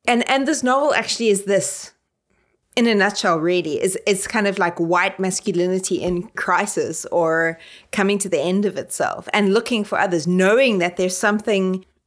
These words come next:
at least kind of poverty-stricken about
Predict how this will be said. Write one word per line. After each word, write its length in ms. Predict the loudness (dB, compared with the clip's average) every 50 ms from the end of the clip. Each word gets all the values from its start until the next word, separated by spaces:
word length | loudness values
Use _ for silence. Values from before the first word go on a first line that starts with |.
| _ _ -6
at 200 | -6 -6 -4 -4
least 380 | -2 -2 -2 -2 -4 -6 -8
kind 180 | -8 -6 -4 -4
of 180 | -4 -6 -8 -16
poverty-stricken 1300 | -10 -4 -2 0 0 0 0 -2 -2 -4 -4 -4 -6 -6 -4 -4 -4 -4 -6 -8 -12 -10 -10 -12 -10 -6 -2
about 540 | -2 0 0 0 0 0 -2 -4 -8 -12